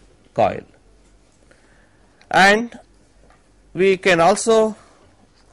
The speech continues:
uh, identify that, uh, at each point in the surface there is an M M F,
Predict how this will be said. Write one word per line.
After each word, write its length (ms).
uh, 500
identify 760
that, 500
uh, 380
at 200
each 420
point 500
in 220
the 100
surface 640
there 200
is 100
an 120
M 140
M 160
F, 360